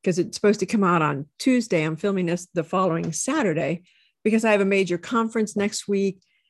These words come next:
And then Disney World on vacation, I,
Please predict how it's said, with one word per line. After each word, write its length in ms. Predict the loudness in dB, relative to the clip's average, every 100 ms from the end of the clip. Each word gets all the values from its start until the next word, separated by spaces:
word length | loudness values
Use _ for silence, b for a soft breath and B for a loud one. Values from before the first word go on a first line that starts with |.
| _
And 140 | 0 2
then 180 | 2 2
Disney 400 | 2 2 2 0
World 460 | -2 -2 -4 -6 -14 _ -6
on 180 | -2
vacation, 760 | 0 0 0 -2 0 -2 -6 -8 _ _ _ _
I, 180 | 0